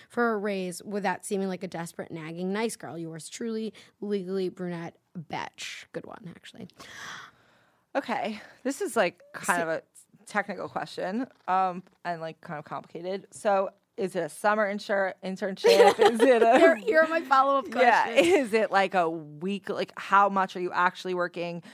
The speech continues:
Speaker 2: Those are all important questions. And, but I think ultimately, because you were hired as an intern, like, you agreed to whatever, like, pay structure they were gonna give you, assuming that they aren't, like, m-, crazy, assigning you, like, crazy hours that were not
Speaker 1: Wait,
Speaker 2: outlined.
Speaker 1: how do you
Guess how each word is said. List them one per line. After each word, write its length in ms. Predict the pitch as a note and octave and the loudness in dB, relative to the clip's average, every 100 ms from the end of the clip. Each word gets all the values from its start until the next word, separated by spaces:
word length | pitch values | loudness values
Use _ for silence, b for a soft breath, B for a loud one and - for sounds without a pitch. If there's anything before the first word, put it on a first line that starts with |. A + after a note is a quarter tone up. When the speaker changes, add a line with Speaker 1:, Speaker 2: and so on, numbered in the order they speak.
| B F3 | B 2
Speaker 2:
Those 240 | A3 C4 | 4 6
are 100 | C#4 | 6
all 160 | G#3 F#3 | 6 4
important 380 | F3+ E3 C#3 | 0 -6 -6
questions. 580 | E3+ - - D#3+ E3 G3 - | -8 -8 -6 -8 -6 -6 -6
And, 640 | F3+ F3 F3 E3+ E3+ E3+ - B | -2 -2 0 -2 -6 -10 -14 B
but 120 | A3 | 2
I 20 | B3 | 2
think 220 | E4 - | 2 2
ultimately, 760 | F#3 F#3 G3+ G#3+ A3 A3+ A#3 - | 2 2 2 -2 0 0 0 -4
because 400 | G#3+ - G3+ F#3 | -8 -4 -4 -2
you 140 | G3+ | 2
were 120 | G3 | 2
hired 300 | F#3+ E3+ E3+ | 4 2 2
as 80 | F3 | -4
an 100 | F3 | -6
intern, 400 | D3+ D#3 F3+ F3+ | -10 -6 -4 -4
like, 240 | E3 D#3+ - | -6 -8 -6
you 140 | E3+ | -6
agreed 380 | E3 E3 E3 E3 | -4 -8 -8 -4
to 80 | F3+ | -2
whatever, 300 | E3 D#3+ D#3+ | -2 -2 -4
like, 160 | D#3 | -6
pay 200 | - D3+ | -10 -10
structure 360 | D#3 D#3 - D#3+ | -4 -6 -4 -8
they 120 | D3+ | -6
were 100 | D#3 | -6
gonna 160 | D#3 D3+ | -8 -10
give 280 | D#3+ D#3+ D#3 | -8 -8 -6
you, 380 | E3 D#3+ D#3+ D#3+ | -4 -4 -4 -8
assuming 400 | - F3+ E3+ E3+ | -8 -8 -8 -8
that 140 | E3 | -6
they 100 | D#3+ | -4
aren't, 200 | D#3+ G#2 | -4 -6
like, 100 | D3 | -12
m-, 260 | D#3 D#3+ D3+ _ | -14 -18 -20 _
crazy, 680 | - F3 F3 D#3 E3 D#3+ - B B | -10 -6 -6 -6 -8 -8 -12 B B
assigning 340 | F#3 G#3 G#3 | 2 2 2
you, 80 | G3 | 0
like, 120 | F#3+ | -2
crazy 340 | - G3 F3+ D3+ | -2 -4 -2 0
hours 320 | E3+ F3 E3 | 2 0 -2
that 120 | D#3+ | -6
were 100 | F3 | -6
not 200 | E3 D3+ - | -6 -6 -4
Speaker 1:
Wait, 40 | |
Speaker 2:
outlined. 420 | D3+ - E3+ E3 | -4 0 0 0
Speaker 1:
how 100 | E3 | 0
do 80 | |
you 80 | D4+ | 0